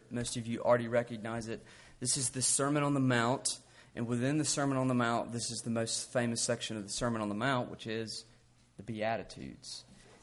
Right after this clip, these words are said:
So let's read these together. It says, "When Jesus saw the crowds, he went up on the mountain, and after he sat down, his disciples came to him.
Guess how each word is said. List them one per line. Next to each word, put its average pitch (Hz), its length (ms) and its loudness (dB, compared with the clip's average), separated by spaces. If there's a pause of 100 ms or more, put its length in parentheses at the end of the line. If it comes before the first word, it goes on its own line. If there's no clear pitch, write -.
(140)
So 113 360 -2
let's 135 240 2
read 131 220 0
these 123 200 0
together. 104 480 -4 (920)
It - 80 -10
says, 120 180 -4
"When 131 240 0
Jesus 165 560 -2
saw 139 540 6
the 143 100 -2
crowds, 92 560 0
he 127 220 -4
went 143 240 2
up 156 160 2
on 143 160 0
the 139 40 0
mountain, 135 600 0
and 110 240 -6
after 147 400 -2
he 135 160 -4
sat - 360 4
down, 113 300 0
his 117 160 -6
disciples 120 680 -2
came 131 400 -2
to 120 80 -8
him. 110 340 -12